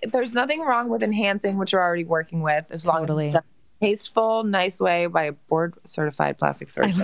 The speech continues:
Speaker 2: love
Speaker 1: only. <laughs>
Speaker 2: Do not go to, like, somewhere in Mexico and get,
Speaker 1: We had
Speaker 2: I always
Speaker 1: so many
Speaker 2: say,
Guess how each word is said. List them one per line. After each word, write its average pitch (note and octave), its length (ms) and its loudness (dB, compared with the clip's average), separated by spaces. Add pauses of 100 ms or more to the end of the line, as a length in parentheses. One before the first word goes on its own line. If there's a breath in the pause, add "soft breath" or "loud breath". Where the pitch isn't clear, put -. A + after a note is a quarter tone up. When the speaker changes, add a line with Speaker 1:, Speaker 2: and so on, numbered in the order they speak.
Speaker 2:
love G3 40 0
Speaker 1:
only. E3+ 360 2 (420)
<laughs> F#4 440 0
Speaker 2:
Do C4 140 2
not F#4 280 0
go E3 460 2 (360 loud breath)
to, E3 460 2 (100)
like, D#3+ 380 0 (140)
somewhere F3 440 2
in F#3 100 2
Mexico C#3+ 840 2 (760 loud breath)
and D#3+ 420 0
get, E3 340 0
Speaker 1:
We G#3+ 240 -2
had C4 120 0
Speaker 2:
I C#4+ 180 4
always E4+ 180 2
Speaker 1:
so A3 80 2
many A3 80 -2
Speaker 2:
say, A#3+ 80 0